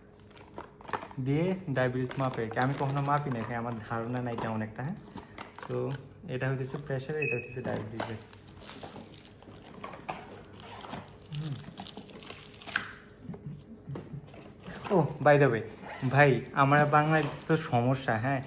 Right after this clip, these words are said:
মানে জিনিসপত্র দেখলেই সবার আগে জিজ্ঞেস করি যে, "ভাই,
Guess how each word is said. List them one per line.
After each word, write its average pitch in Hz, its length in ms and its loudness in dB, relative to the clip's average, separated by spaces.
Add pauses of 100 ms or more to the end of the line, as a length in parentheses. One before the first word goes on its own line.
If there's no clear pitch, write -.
(420)
মানে 127 180 4
জিনিসপত্র 151 580 2
দেখলেই 143 480 4
সবার 135 360 4
আগে 139 160 2
জিজ্ঞেস 135 340 0
করি 135 260 0
যে, 135 120 4
"ভাই, 127 320 2